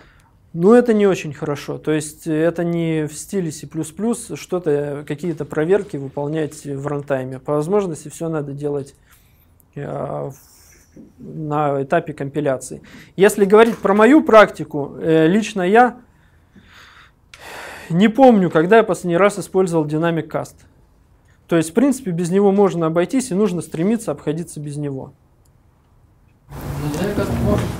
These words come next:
Speaker 2: вот из такой ситуации разрешить эту ситуацию правильно, да? То есть это последний
Speaker 1: Не, ну как, он, он,
Speaker 2: У нас
Speaker 1: он,
Speaker 2: будет битва,
Speaker 1: ес-, если мы напишем здесь Dynamic Cast, вот здесь вот мы напишем Dynamic Cast, ошибки компиляции не будет, мы в рантайме здесь получим нулевой указатель.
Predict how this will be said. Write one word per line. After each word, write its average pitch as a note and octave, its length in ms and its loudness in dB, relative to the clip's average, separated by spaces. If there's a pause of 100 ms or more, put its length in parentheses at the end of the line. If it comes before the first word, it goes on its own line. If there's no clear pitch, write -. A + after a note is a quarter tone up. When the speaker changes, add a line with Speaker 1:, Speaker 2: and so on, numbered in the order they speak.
Speaker 2:
вот C#3+ 200 -6
из C#3+ 100 -4
такой D3+ 280 -6
ситуации - 500 -4
разрешить C#3 380 -6
эту A#2 180 -10
ситуацию B2 380 -10
правильно, A2+ 320 -4 (160)
да? D#4+ 120 0
То F#3 60 10
есть D3+ 140 12
это D3 140 2
последний B3+ 360 -6
Speaker 1:
Не, F#3+ 300 2
ну F3+ 180 0
как, F#3+ 280 8
он, G#3 240 4
он, G#3+ 320 4
Speaker 2:
У - 0 -
нас - 80 -8 (180)
Speaker 1:
он, G#3+ 240 2
Speaker 2:
будет - 220 -14
битва, - 380 -14
Speaker 1:
ес-, G#3+ 300 6
если G#3+ 360 4
мы G#3+ 120 4
напишем G#3+ 480 0
здесь F#3+ 240 4
Dynamic A3 540 2
Cast, E3 360 2 (440)
вот E3 180 2
здесь F#3+ 260 4
вот D#3+ 180 -2
мы E3 100 -4
напишем D#3+ 440 -4
Dynamic D#3+ 440 -2
Cast, D3 240 0
ошибки F#3+ 380 -4
компиляции G3+ 600 4
не F#3 120 -2
будет, A3+ 340 0
мы F3+ 100 -2
в F3+ 60 -2
рантайме F#3 460 2
здесь F#3 180 -4
получим E3+ 480 -4
нулевой D3+ 320 -2
указатель. C#3+ 540 -8